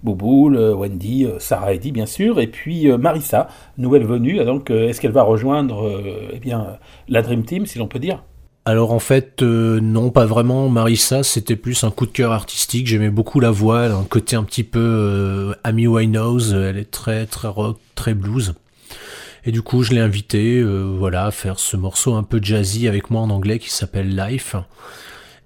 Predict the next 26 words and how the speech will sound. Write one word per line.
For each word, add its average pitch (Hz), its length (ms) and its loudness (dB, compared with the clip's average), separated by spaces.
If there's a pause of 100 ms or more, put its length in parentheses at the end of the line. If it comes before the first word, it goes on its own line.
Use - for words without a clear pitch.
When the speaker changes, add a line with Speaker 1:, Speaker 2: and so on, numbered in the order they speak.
(100)
Speaker 2:
Et 95 800 -8
du 95 120 -14
coup, 110 300 -2
voilà, 95 420 0
euh, 95 200 -2
j'ai 90 180 -2
voulu, 92 420 -6
j'ai 92 160 -6
voulu 92 200 -6
faire 101 220 -8
ça - 160 -2
avec 92 240 -4
elle. 120 300 -2
On 98 380 -6
s'est - 180 -2
amusé 107 320 2
une 107 200 0
après-midi 92 480 -2
à 113 60 -2
faire - 220 -6
ça, 104 220 -4
à 107 40 -6
sortir - 380 -4
la 101 100 -2
contrebasse, 101 720 -4
les, 90 240 -8